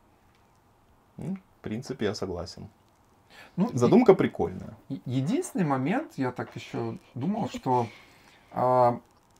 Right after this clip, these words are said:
Speaker 2: тематика, да, Питер Пен, ну, я лично н-,
Speaker 1: Она
Speaker 2: не
Speaker 1: больше про приключения, да?
Speaker 2: и я, я не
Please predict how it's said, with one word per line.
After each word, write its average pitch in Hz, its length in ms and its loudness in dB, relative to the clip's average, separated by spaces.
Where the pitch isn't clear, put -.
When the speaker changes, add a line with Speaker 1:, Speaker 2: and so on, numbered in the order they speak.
Speaker 2:
тематика, 170 680 2
да, 170 180 4
Питер 127 340 -4
Пен, 214 380 0
ну, 190 300 0
я 165 180 2
лично 175 280 -2
н-, 131 600 -2
Speaker 1:
Она 117 120 4
Speaker 2:
не 135 60 2
Speaker 1:
больше 156 300 8
про 107 120 2
приключения, 107 760 -2
да? 117 260 -4
Speaker 2:
и 131 200 -4
я, 143 200 2
я 185 80 0
не 135 40 0